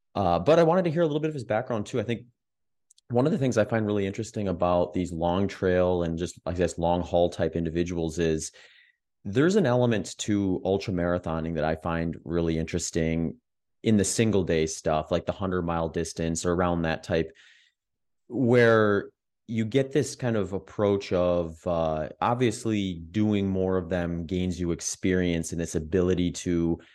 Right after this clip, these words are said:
likely better navigate situations that you were unfamiliar with before. But there's also a little bit of this ignorance is bliss type of situation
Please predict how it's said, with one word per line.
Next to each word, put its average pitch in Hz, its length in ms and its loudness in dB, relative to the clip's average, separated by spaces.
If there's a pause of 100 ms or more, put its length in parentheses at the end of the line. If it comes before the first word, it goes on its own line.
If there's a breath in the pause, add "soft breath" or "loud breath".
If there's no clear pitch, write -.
(220 loud breath)
likely 95 420 0
better 90 340 2
navigate 85 600 -2
situations 85 720 -2
that 85 180 -2
you 87 60 -2
were 82 160 -2
unfamiliar 85 560 0
with 80 200 -2
before. 80 680 0 (340 loud breath)
But - 460 0 (100)
there's 107 360 4
also 175 320 4
a - 20 6
little 151 240 4
bit 131 140 2
of 101 80 0
this 95 240 0
ignorance 117 420 -2
is 82 140 -6
bliss 90 420 0
type 85 220 -4
of 87 80 0
situation 92 640 0